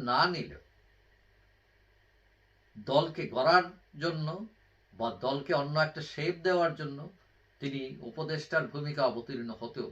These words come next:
পারে। যাই হোক, কামাল হোসেন একজন আওয়ামী লীগার, আবার একজন আইনজীবী, তিনি অনেক,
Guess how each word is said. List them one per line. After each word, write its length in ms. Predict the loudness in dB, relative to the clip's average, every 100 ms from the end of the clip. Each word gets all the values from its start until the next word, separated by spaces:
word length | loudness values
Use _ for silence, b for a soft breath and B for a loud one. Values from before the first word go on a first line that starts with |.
| -12
পারে। 180 | -18 -20 _ _ _ _ _ _ _ _ _ _ _ _ _ _ _ _ _ _ -4
যাই 160 | 2 2 2
হোক, 160 | -2 -4 _ _ _ _ _ _ -2
কামাল 300 | 4 6 6
হোসেন 340 | 2 0 -2 -2 -8 -18 _ _ _ _ _ _ _ _ _ _ _ _ -6 -4
একজন 320 | 0 0 0 -4 -14 -20 _ _ _ _ _ _ _ _ -4 2
আওয়ামী 260 | 4 4 4
লীগার, 300 | 6 8 6 4 -12 -16 _ _ _ _ _ _ _ _ _ 0
আবার 220 | 6 6 4
একজন 260 | 0 -4 -4 -2 -2
আইনজীবী, 600 | 0 0 2 2 2 -2 -6 _ _ _ _ _ _ _ _ _ _ _ _ _ _ _ _ _ _ _ -4
তিনি 220 | -2 0 -2 -8 -18 _ _ _ _ _ _ _ -2
অনেক, 220 | 0 -2